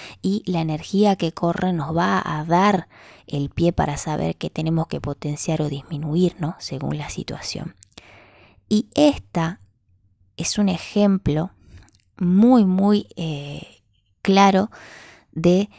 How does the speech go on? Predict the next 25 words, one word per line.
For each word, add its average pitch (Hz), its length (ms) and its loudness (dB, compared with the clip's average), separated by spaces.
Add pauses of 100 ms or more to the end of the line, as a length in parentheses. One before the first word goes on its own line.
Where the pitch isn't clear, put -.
(120)
el 170 180 2
verdadero 180 540 6
triunfo 151 680 -2
de 139 160 -4
este 135 240 -8
loco. - 420 -8 (300)
El 190 180 6
verdadero 202 540 4
triunfo 220 540 2
siempre 220 580 2
ha 160 40 -4
estado 175 320 0
allí 165 260 0
contigo, - 560 -4 (600)
siempre 214 720 2
ha 185 180 0
estado, 185 800 -2 (440)
eh, 170 280 -2
acompañándote 170 1160 2
todos 175 240 4
los 175 160 -2
días 190 420 0
en 165 100 -4
cada 190 320 0
lectura. 185 640 -2